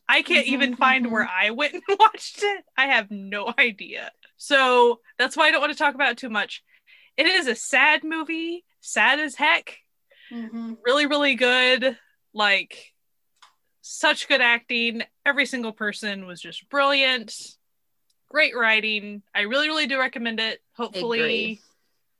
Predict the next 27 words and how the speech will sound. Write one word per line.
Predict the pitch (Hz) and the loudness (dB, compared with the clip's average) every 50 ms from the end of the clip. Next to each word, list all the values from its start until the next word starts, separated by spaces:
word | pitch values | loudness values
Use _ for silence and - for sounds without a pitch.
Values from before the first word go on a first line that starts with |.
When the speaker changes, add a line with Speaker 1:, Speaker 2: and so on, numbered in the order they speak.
| _ _ _ _ _ _ _ _ _ _ _ | _ _ _ _ _ _ _ _ _ _ _
Speaker 1:
it | 269 302 | 0 2
would | 339 302 214 | 2 0 0
be | 254 254 254 | 0 0 0
a | 240 208 | 0 0
great | 175 - - 214 220 208 | -4 -4 -2 -2 -2 -2
one | 214 220 214 | -2 -6 -4
just | 208 214 202 - - - - | -4 -6 -8 -8 -12 -14 -10
for | - 220 | -8 -6
Netflix | 185 175 - - - 208 196 - - - | -6 -6 -8 -6 -8 -10 -10 -10 -10 -6
to | 220 | -2
have | 214 214 220 214 - | 0 0 0 -2 -2
someday. | - 240 226 220 226 226 220 220 220 220 220 196 | -4 -4 -4 -4 -2 0 0 0 0 0 -2 -4
It, | 175 - - - _ _ _ _ _ - | -6 -8 -12 -14 _ _ _ _ _ -12
I | 202 190 190 190 190 185 | -8 -6 -6 -6 -6 -6
imagine | 185 185 190 185 - 202 | -6 -8 -8 -8 -8 -12
it | 190 - | -14 -12
probably | - 220 202 190 180 | -10 -8 -8 -8 -10
will | 170 185 180 190 190 180 | -12 -10 -8 -8 -8 -8
at | - | -10
some | - 202 190 190 | -12 -14 -16 -14
point. | - 196 196 190 190 185 202 - _ _ | -14 -12 -10 -10 -10 -12 -14 -18 _ _
So | - - 226 214 202 190 180 175 _ _ _ _ _ _ _ _ _ _ _ _ _ - - _ _ - | -6 -4 -2 -2 -2 -4 -8 -14 _ _ _ _ _ _ _ _ _ _ _ _ _ -16 -16 _ _ -8
it's | 247 254 - | -6 -2 0
actually | 262 277 277 - 320 254 | 0 0 2 2 0 0
a | 240 | 0
remake | 214 247 247 233 240 233 233 226 - - | 2 0 0 2 2 2 2 0 -2 -4
of, | 226 220 220 214 208 202 190 180 - | -2 0 0 0 0 -2 -6 -10 -18